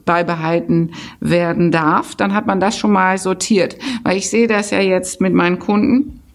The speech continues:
wenn die sich beruflich verändern und wir stellen die Bewerbungsunterlagen zusammen und man hat tolle Referenzen und man hat einen Job, der von solchen Referenzen unter Umständen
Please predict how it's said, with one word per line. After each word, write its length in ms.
wenn 340
die 160
sich 300
beruflich 420
verändern 500
und 280
wir 440
stellen 1160
die 240
Bewerbungsunterlagen 1160
zusammen 600
und 100
man 220
hat 220
tolle 340
Referenzen 920
und 180
man 200
hat 120
einen 120
Job, 340
der 420
von 320
solchen 360
Referenzen 640
unter 240
Umständen 840